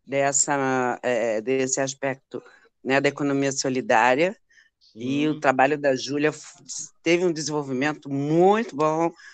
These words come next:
Speaker 1: Conheço muito o trabalho da Júlia, tiro o chapéu pra ela, foi fantástico o que ela conseguiu fazer com as mulheres, o grupo de mulheres lá em Pinheiral.
Speaker 2: Inclusive, foi ela que no-, nos assistiu lá, ela que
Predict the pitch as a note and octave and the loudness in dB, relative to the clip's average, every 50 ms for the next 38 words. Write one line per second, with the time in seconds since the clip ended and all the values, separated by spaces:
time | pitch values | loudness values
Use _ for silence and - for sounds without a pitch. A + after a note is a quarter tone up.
0 | _ _ _ _ _ - D3 D3+ D#3+ - - E3 D#3 D#3 E3 F3 G3 A3 G#3+ G#3+ | _ _ _ _ _ -2 0 0 0 0 -2 -2 0 2 2 2 2 2 0 -4
1 | F3 - E3 C#3 C#3 C#3 C#3 C3+ C3+ C3+ B2+ B2 A#2 B2 C3 C3+ C#3+ D3+ D3+ C#3+ | -4 -4 0 2 4 2 2 2 0 -2 -2 -2 -4 -4 -4 -2 -2 -4 -4 -4
2 | - D3 C#3 D3 - - C#3+ C3+ _ - C3 C3 C3 - - - B2 B2 B2 B2 | -6 -6 -4 -6 -2 -2 -2 -4 _ -2 -2 -2 -2 -2 -2 0 0 2 2 2
3 | B2+ C3 C3+ C3 - _ - D3 C#3+ C#3 C#3 - - D3+ D3 _ _ - A2+ A#2+ | 2 0 -2 -4 -8 _ -4 -4 -4 -4 -6 -10 -10 -10 -10 _ _ -2 -2 -2
4 | C3 C3 - - C3 - - C3 C3 C3 C3 - C#3 C3+ - C3 B2+ B2+ B2 _ | -2 -4 -8 -12 -12 -4 -2 -2 -2 -2 -2 -6 -6 -6 -6 -6 -6 -6 -6 _
5 | C3+ A#2+ G#2+ A#2 B2 A#2+ - B2 B2 B2 A#2+ B2 A#2+ A#2 A2 A2 A2 A#2 A#2 B2 | -6 -6 -4 -4 -6 -4 -4 -6 -6 -6 -6 -6 -4 -2 -2 -2 -2 -4 -8 -10
6 | C3 G#2+ C3 C3 C3 _ - C3 C3 C3 B2 A#2 A#2 A#2 A2+ A#2 B2 A#2+ - _ | -10 -10 -10 -12 -12 _ -14 -10 -8 -6 -4 -4 -4 -4 -4 -6 -6 -10 -12 _
7 | _ _ - - - - - _ _ _ B2 A#2+ A#2+ A2 - A2+ A#2 A#2+ B2 C3 | _ _ -20 -20 -20 -20 -20 _ _ _ -4 -4 -4 -4 -6 -6 -4 -2 0 0
8 | B2+ A2 F#2 - _ _ _ _ _ _ _ _ _ C3 C3+ _ - D#3 D#3 D3 | 0 -2 -4 -6 _ _ _ _ _ _ _ _ _ -20 -18 _ -14 -14 -14 -12
9 | F3 F#3+ G3 G3+ _ _ E3+ D3 D3 D#3 E3+ F3 F3 - F3+ F3 E3+ D3+ C3+ B2+ | -12 -12 -12 -12 _ _ -4 -2 -2 -2 -2 -4 -8 -12 -14 -14 -12 -12 -12 -10
10 | B2 B2+ B2+ A#2+ C3 C3+ C3 - - A#2+ A#2 - - - B2+ - - A#2+ C3+ C#3 | -10 -12 -10 -8 -8 -8 -8 -10 -16 -16 -16 -16 -12 -12 -10 -10 -8 -8 -6 -6
11 | C3+ B2+ A#2+ B2 A#2 - B2 | -6 -6 -8 -8 -12 -16 -20